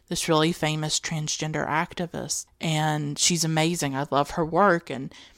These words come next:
she's talked about how being a beautiful trans woman is a very different experience than if she was an unattractive trans woman.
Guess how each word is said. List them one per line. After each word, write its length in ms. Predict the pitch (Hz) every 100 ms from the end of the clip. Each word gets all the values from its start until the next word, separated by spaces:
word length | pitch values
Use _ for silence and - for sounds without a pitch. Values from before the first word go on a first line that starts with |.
| _ _ -
she's 260 | - 196 -
talked 300 | 175 175 -
about 220 | 170 139
how 160 | -
being 400 | 175 175 180 180
a 100 | 160
beautiful 540 | 160 170 180 180 - 180
trans 560 | - 175 156 160 -
woman 500 | 151 147 147 147 175 - - - - _ _
is 180 | 180 170
a 60 | 165
very 340 | 170 170 180
different 320 | 180 160 160
experience 880 | 147 - - 190 214 190 160 156 156
than 220 | - 160
if 120 | 156 151
she 260 | - 170
was 360 | 151 151 143 143
an 100 | 156
unattractive 840 | 170 165 156 - 151 151 - 156 -
trans 480 | - - 160 -
woman. 440 | 208 - 165 -